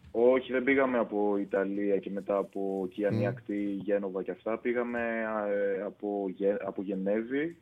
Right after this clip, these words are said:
Speaker 1: ε... μετά προς Γκρενόμπλ και, ε, πώς λέγεται τώρα, ε, Αβινιόν και, ε, προς τα κάτω, κατάλαβες, δηλαδή, από εκεί πέρα.
Speaker 2: Οδικά το έκα-, ο δικός σου το έκανες πάντως;
Speaker 1: Ναι, ναι, ναι, ο δικός, ο δικός ήταν όλο αυτό.
Speaker 2: Ε, πρέπει να είναι πολύ ωραία, πρέπει να είναι πολύ ωραία διαδρομή. Δεν έχω κάνει αυτή τη διαδρομή.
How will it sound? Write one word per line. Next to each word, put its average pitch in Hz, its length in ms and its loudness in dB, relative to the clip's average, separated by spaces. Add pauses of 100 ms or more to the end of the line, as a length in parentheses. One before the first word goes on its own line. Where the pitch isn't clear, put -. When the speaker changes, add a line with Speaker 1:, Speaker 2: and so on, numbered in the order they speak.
(240)
Speaker 1:
ε... 107 80 -10 (440)
μετά 104 240 -2
προς 113 200 -2
Γκρενόμπλ 104 600 0 (400)
και, - 140 -2 (1300)
ε, - 100 -2 (1000)
πώς 104 160 -4
λέγεται 104 320 -2
τώρα, 104 240 -2
ε, 92 300 -2
Αβινιόν 107 760 4
και, 127 120 -2
ε, 113 680 4
προς - 140 -12
τα 110 80 0
κάτω, 104 280 2
κατάλαβες, 92 400 0
δηλαδή, 95 180 0
από 104 120 0
εκεί 92 100 -6
πέρα. 127 120 10
Speaker 2:
Οδικά 160 260 12
το 147 100 12
έκα-, 107 160 8
ο 120 60 10
δικός 165 220 10
σου - 60 6
το 135 60 8
έκανες 110 260 6
πάντως; 104 300 -2 (180)
Speaker 1:
Ναι, 147 280 8
ναι, 180 100 8
ναι, 175 140 8
ο 147 100 10
δικός, 127 360 4
ο 113 60 2
δικός 123 280 2
ήταν 104 120 -2
όλο 98 180 2
αυτό. - 200 0
Speaker 2:
Ε, - 20 12
πρέπει 156 160 10
να 160 120 12
είναι 160 80 12
πολύ 165 220 12
ωραία, 117 160 12
πρέπει 98 160 4
να 131 60 12
είναι 127 100 10
πολύ 139 160 8
ωραία 120 140 10
διαδρομή. 104 240 4
Δεν 143 100 6
έχω 131 100 4
κάνει 101 240 0
αυτή 98 120 -2
τη 98 60 2
διαδρομή. 101 420 2